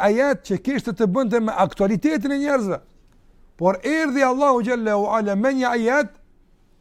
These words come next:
që, thash, përbënte tërësisht një jo aktualitet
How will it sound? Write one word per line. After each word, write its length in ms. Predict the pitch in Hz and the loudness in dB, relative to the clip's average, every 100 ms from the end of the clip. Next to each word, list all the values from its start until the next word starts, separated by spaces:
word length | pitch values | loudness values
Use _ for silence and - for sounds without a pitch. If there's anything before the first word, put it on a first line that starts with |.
| _ | _
që, 120 | 139 | -10
thash, 460 | - 196 226 202 - _ _ _ _ _ _ _ - | -6 -4 -2 -4 -10 _ _ _ _ _ _ _ -4
përbënte 800 | 143 123 147 214 185 202 214 220 _ _ _ _ _ _ | -2 -2 -2 -2 -4 -4 -4 -6 _ _ _ _ _ _
tërësisht 720 | 254 294 233 - 240 190 - 160 | 2 2 0 -2 0 0 -2 -4
një 280 | 170 220 180 165 | -2 0 0 0
jo 160 | 277 - - | 0 -2 -2
aktualitet 920 | 214 - - 220 220 214 285 254 - | -2 -2 -6 -4 -2 0 0 0 -4